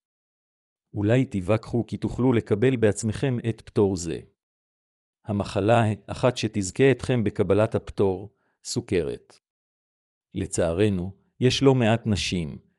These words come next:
גברים וילדים שחולים במחלת הסוכרת בישראל.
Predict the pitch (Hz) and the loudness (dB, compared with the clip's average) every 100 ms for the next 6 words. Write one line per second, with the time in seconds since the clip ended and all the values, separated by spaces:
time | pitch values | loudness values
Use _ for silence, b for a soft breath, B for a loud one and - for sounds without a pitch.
0 | _ - 95 104 123 139 113 101 95 127 | _ -10 -4 0 0 2 2 2 2 0
1 | 131 - - 110 131 143 117 107 113 139 | 0 -4 0 2 2 2 0 0 0 0
2 | 135 117 104 - 123 113 101 104 98 - | 0 -4 -6 0 0 0 0 -2 0 -2
3 | 92 87 71 | -2 -2 -8